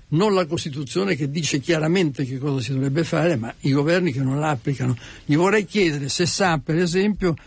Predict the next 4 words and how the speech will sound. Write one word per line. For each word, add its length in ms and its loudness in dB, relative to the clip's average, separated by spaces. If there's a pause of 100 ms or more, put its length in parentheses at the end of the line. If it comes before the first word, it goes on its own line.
(360)
che 160 -2
quando 520 0
fu 400 -2 (340)
istituita 920 -2